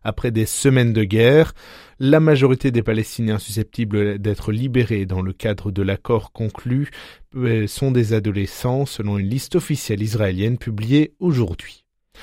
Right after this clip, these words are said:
Aux Pays-Bas, c'est un vrai suspense électoral qui se joue aujourd'hui dans un paysage politique très renouvelé. Élection législative ce mercredi, sans savoir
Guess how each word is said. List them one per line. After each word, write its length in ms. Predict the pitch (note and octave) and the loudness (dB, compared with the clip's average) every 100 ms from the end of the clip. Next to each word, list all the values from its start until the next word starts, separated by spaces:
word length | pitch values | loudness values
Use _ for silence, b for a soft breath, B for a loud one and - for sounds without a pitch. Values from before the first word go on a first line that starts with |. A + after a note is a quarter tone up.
| B B B B | B B B B
Aux 120 | C#3 E3 | 2 2
Pays-Bas, 500 | G#3+ F#3+ D3+ D3 D3 | 4 2 4 4 4
c'est 240 | C#3 C3 | 2 2
un 100 | C3 | 2
vrai 300 | A2+ A2+ F3 | 2 4 2
suspense 640 | F3 D#3+ - C3 B2+ - | 2 -4 -4 -2 -2 0
électoral 580 | A#2+ A2+ - G#2 G2+ B2+ | 0 0 -2 0 0 0
qui 160 | - C3 | -2 -4
se 160 | A#2+ | -2
joue 220 | G#2+ A2+ | -2 0
aujourd'hui 460 | A2+ G2+ G#2+ G#2+ B2 | 0 0 -2 -2 -2
dans 260 | G2+ G#2 G#2 | -2 -2 -2
un 100 | G2+ | -2
paysage 560 | B2 A#2+ A2 A2 - | -2 -2 2 0 0
politique 500 | - A2 - A#2 - | -4 -4 -4 -6 -8
très 360 | - G#2 D#3 F3 | -6 0 4 4
renouvelé. 720 | E3+ C3+ A#2+ A2 A2+ C#3 F#3 B B B | 4 2 2 2 2 2 2 B B B
Élection 460 | B2 A#2 A2 C3 B2 | -2 0 0 0 2
législative 760 | A#2 A2+ A2+ - A2 - A2+ | 2 0 -2 0 -2 -2 -6
ce 160 | - C3+ | -4 -2
mercredi, 880 | C3+ B2 - - - A#2 G#2+ C3+ C#3+ | 0 0 -2 -12 -4 -4 -2 -4 -6
sans 420 | - - D#3 F3 | -10 -2 0 0
savoir 540 | F3 C#3 A#2 A2 B2 | -2 -2 0 2 0